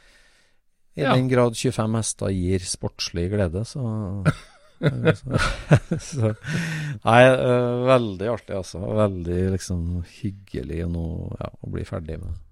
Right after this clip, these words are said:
Speaker 1: må jeg si.
Speaker 2: Ja. Ja, men så det, så hyggelig da. Da er vi jo
Speaker 1: Ja.
Speaker 2: klare for å kjøre på tur, vi da.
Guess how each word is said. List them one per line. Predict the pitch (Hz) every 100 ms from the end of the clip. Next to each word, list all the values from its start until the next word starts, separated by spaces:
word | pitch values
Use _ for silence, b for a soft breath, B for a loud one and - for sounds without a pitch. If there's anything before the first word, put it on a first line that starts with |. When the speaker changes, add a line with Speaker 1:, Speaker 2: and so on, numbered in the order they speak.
| _ 113
Speaker 1:
må | 104
jeg |
si. | 95 101 _ _ _ _ _ _ -
Speaker 2:
Ja. | 185 - _ _ _ _ _ _ _ _
Ja, | 175
men | 196 156
så | 160 143
det, | 139 139 131 127
så | 131
hyggelig | 131 113 220
da. | 330
Da | 185 180 156
er | 117
vi | 120
jo | 123
Speaker 1:
Ja. |
Speaker 2:
klare | - 123 117
for | - 127
å |
kjøre | 120 139 123 117
på |
tur, | - 185
vi | 330 339
da. | 277